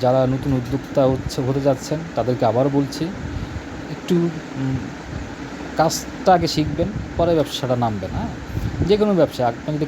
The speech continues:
কাজ না জানেন, তা আপনার কোনো ভ্যালু নাই। আপনাকে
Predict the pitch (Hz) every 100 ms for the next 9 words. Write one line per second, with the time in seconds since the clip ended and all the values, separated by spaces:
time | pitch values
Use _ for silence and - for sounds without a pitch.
0 | - 139 143 165 165 147 113 143 190 -
1 | - 120 - 127 123 117 104 143 143 127
2 | 185 - - - - - 113 - 127 131